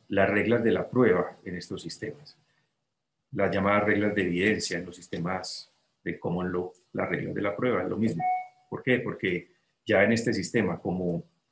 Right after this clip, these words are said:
la prueba es la que se produce y practica en juicio, y en la producción de la prueba ya interviene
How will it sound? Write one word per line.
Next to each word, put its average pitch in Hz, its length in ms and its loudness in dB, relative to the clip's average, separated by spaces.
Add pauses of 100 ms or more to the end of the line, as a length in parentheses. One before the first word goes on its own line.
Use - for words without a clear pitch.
(140)
la 92 180 -2
prueba 104 180 4
es 113 80 4
la 120 140 4
que 110 120 2
se 90 160 0
produce 92 500 -2
y 113 80 -2
practica - 440 -6
en 110 80 -2
juicio, 101 400 -2 (1040)
y 95 360 -2
en 87 180 0
la - 280 -2 (160)
producción 98 460 0
de 113 60 2
la 110 120 2
prueba 98 300 2
ya 110 140 4
interviene 104 760 0